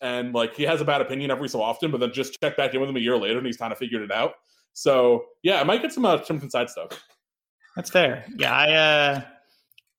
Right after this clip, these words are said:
Speaker 2: I've, like, gotten rid of a bunch of shirts. I had, I go to, like, I, I go to U C L A stuff because, like, my in-laws are all big U C L A fans. They went to S D S U, but they're all big U C L A fans.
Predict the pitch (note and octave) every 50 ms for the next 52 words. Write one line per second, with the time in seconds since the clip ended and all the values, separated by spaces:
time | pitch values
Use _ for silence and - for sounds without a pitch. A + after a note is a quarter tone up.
0 | _ - E3 F#3+ B3+ A#3 D4 D4 G3+ D3+ F3 E3+ D3+ C3 B2 C3 B2+ A2+ A2+ -
1 | C3+ B2+ A#2+ C3 D3+ C#3+ E3 E3+ E3+ E3 E3 D#3+ D#3 D3+ B2+ - - _ _ _
2 | _ _ _ - - _ _ _ _ _ _ _ - D3+ D3+ G#3+ A#3 A3+ A3+ G#3+
3 | F3 F#3 E3+ E3 D3 - - - F3 D#3+ C3+ B2+ B2 - D#3 D#3 E3+ E3+ D#3+ D#3+
4 | D3 C#3+ D3 C3+ - C#3+ C#3 B2+ B2+ B2+ B2+ A#2 - - - B2 A#2+ A#2+ A#2 -
5 | - - - _ _ _ _ _ _ _ _ _ _ _ _ _ _ _ _ _
6 | _ _ _ - C#3 - - C3+ C3+ C3 C3 B2 A2 B2 C3 A#2+ A2+ - B2 A#2+
7 | A#2+ A#2 A#2 A#2+ A#2+ A#2+ B2 - - _ D3+ D3 C#3 C3 B2+ B2+ B2+ B2+ B2+ A#2+
8 | A#2+ A2 - A#2+ A#2 A#2 A2 - A#2+ A#2 A2+ A2 - - A#2+ A#2 A2+ A2 G#2+ G#2+
9 | A2 B2 B2 B2+ C3 B2+ - C3 B2+ - - - B1+ - - - C#2 B1+ B1 A1+
10 | - - - C2+ - C2+ C2+ C2 B1 C2 B1+ A#1+ - - - - - - - C3
11 | - - - - - - - -